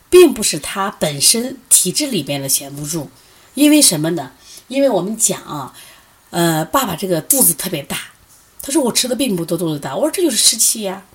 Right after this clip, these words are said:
我说：“你干活是因为你心疼媳妇儿，觉得媳妇儿呢什么在外面辛苦啊，所以说你才去干。按你如果本身这种体质，应该属于什么呀？就容易懒的人。”那这个爸爸性格特别的好，侯爸爸性格特别的好，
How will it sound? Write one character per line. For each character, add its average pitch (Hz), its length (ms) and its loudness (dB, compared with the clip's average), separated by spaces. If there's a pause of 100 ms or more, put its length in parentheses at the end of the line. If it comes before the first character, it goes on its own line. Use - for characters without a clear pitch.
(460)
我 226 100 -6
说 330 140 6
：“你 185 240 2
干 233 280 -4
活 175 220 -4
是 196 140 -2
因 214 160 -2
为 220 80 -4
你 175 120 -2
心 202 240 -2
疼 170 160 -4
媳 170 200 -4
妇 156 120 -6
儿， 143 40 -4
觉 143 160 -8
得 165 80 -2
媳 165 180 -2
妇 160 120 -4
儿 - 40 -6
呢 143 120 -6
什 147 120 -12
么 131 180 -10 (260)
在 156 160 -2
外 156 120 -2
面 135 260 -8 (160)
辛 190 260 2
苦 - 240 -10
啊， 135 340 -10 (200)
所 - 160 0
以 170 60 2
说 156 180 -4
你 135 180 -8
才 139 260 -6
去 - 100 -6
干。 147 200 -8 (260)
按 262 280 2
你 151 100 0
如 165 200 0
果 180 240 2 (100)
本 165 100 -2
身 226 160 -2
这 226 40 -2
种 208 120 -2
体 - 260 0
质， 175 300 -8 (260)
应 170 180 0
该 160 140 -6
属 - 160 -8
于 - 100 -12
什 - 160 -8
么 139 120 -14
呀？ - 120 -18 (240)
就 139 80 -10
容 135 160 -8
易 185 120 -4
懒 160 220 -12 (140)
的 160 100 -20
人。” 151 160 -18 (760)
那 254 80 0
这 294 140 6
个 262 60 4
爸 233 140 -4
爸 175 80 -6
性 196 220 0
格 196 80 0
特 277 340 0
别 147 160 -4
的 143 100 -10
好， 143 140 -10
侯 - 200 -2
爸 190 160 -4
爸 175 100 -10
性 151 220 2
格 147 60 -6
特 156 140 -12
别 135 120 -8
的 135 80 -10
好， 123 200 -16